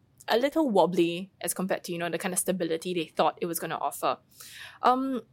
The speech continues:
and one of the single greatest concerns to bondholders is inflation. Um, and when prices start to rise, actually many investors may prefer stocks to bonds because, you know, they, they tend to offer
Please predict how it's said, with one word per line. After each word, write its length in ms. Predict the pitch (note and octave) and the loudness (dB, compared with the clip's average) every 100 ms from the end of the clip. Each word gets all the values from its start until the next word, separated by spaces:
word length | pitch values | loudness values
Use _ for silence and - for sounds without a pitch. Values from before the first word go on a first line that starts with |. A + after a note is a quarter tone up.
| _ | _
and 140 | C4 C4+ | 4 6
one 120 | E4 | 6
of 120 | C5 | 6
the 80 | F4 | 4
single 600 | A#3 - A3+ A3+ A#3 A#3+ | 6 6 6 8 8 6
greatest 520 | F#3+ F#3 F3+ G3 G3+ | 2 2 4 4 2
concerns 720 | - F3+ G3+ - F#3+ F#3+ F#3+ - | 2 2 4 6 6 4 0 0
to 80 | |
bondholders 720 | F3+ F3+ F#3 G3 F3 E3+ F3 - | 2 4 4 2 2 2 2 4
is 200 | G3 F#3 | 4 4
inflation. 600 | F#3 F#3 E3+ G3+ E3 - _ - - _ - | 0 0 2 4 2 0 _ -20 -20 _ 2
Um, 340 | G3 F#3+ G3 - | 4 4 2 4
and 120 | G#3 | 4
when 220 | G#3 G#3+ | 4 2
prices 420 | - A#3+ C4 E4 | 0 0 0 0
start 220 | - C#4 - | 2 0 2
to 100 | G3+ | 4
rise, 260 | F3+ F#3+ | 4 2
actually 220 | G3+ B3+ | -4 0
many 260 | A#3+ G3 A#3+ | 4 4 4
investors 380 | A#3 F3+ - F#3+ | 2 0 -2 -2
may 100 | F3 | -4
prefer 260 | F3+ G3+ | -2 0
stocks 640 | G3 - B3 - - - - | 2 4 4 4 0 0 0
to 100 | A#3+ | -2
bonds 340 | G#3 F#3+ G3 G3 | 4 4 4 2
because, 420 | F3 F#3+ F3+ - | 0 2 2 0
you 60 | |
know, 120 | E3+ D#3+ _ | -4 -6 _
they, 120 | F#3 - | -8 -4
they 60 | F#3+ | -6
tend 320 | - G3+ G3+ | -2 -2 0
to 140 | F#3+ - - | -2 -4 -8
offer 420 | F3 - F#3 F#3 | -4 2 2 2